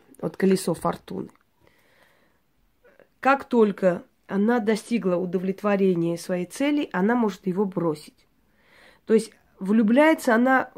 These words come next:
очень быстро, очень легко завоевать ее сердце, но очень легко ее потерять. Кроме того, это женщина, которая, э, скажем так,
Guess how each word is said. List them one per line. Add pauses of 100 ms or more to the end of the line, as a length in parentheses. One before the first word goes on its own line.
очень
быстро,
очень
легко
завоевать
ее
сердце, (320)
но
очень
легко
ее
потерять. (160)
Кроме
того, (840)
это
женщина,
которая, (2500)
э,
скажем
так,